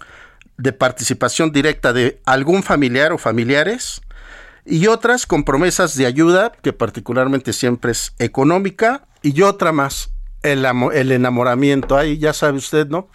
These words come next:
Vamos a vernos, cae uno en sus redes y acaba siendo secuestrado, desaparecido y cayendo en el término de trata de personas. Y finalmente, Terminal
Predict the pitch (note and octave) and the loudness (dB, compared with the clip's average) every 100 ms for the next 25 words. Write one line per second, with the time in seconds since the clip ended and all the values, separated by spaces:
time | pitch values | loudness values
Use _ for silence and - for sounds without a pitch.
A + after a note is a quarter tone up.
0 | C#3+ - _ - - - D3+ E3+ D#3+ D3+ | -18 -20 _ -20 -20 -2 0 0 0 -2
1 | C3 F#3 G#3+ G#3 G#3+ G#3+ G#3 - - - | 0 2 2 2 0 0 -2 -12 -14 -20
2 | - _ _ _ - D3+ D3+ D#3+ C#3 A#2 | -20 _ _ _ -2 0 2 2 0 -2
3 | B2+ C#3+ G3 G#3 G#3 - - _ C#3 A#2+ | -4 0 0 2 0 -4 -12 _ -4 -2
4 | C3+ D3 C3+ D3 C#3 D3+ D#3+ - - - | 0 0 0 0 0 0 -2 -6 -20 -20
5 | - - - A2 - A#2 - C#3+ D#3 D#3+ | -20 -12 -4 -4 -2 -4 0 2 2 0
6 | D3 A2 G#2+ - G#2 G#2+ - D#3 E3 G3 | -4 -4 -6 -4 -4 -2 -2 0 0 -2
7 | A3 _ _ _ - - - _ - A#2 | -6 _ _ _ -20 -20 -20 _ -6 -2
8 | A#2 C3 C#3+ D#3 E3 D#3 E3+ F3+ - C#3+ | 0 2 2 2 2 2 -2 -8 -2 -2
9 | D3 D3+ C#3 G#2 B2+ A#2 G#2+ F2+ - F2+ | 2 2 2 0 -2 -2 -2 -4 -6 -10
10 | - F2+ C#2+ - - _ _ - - - | -8 -8 -12 -16 -18 _ _ -20 -20 -14
11 | - C#3 F3 G3+ A3 A3+ A3+ - G#3+ C4+ | -4 0 2 2 0 0 -2 0 0 0
12 | - _ _ _ _ _ _ - D3+ C#3+ | -6 _ _ _ _ _ _ 0 0 2
13 | D#3+ F3+ G3+ A#3 | 2 2 0 -2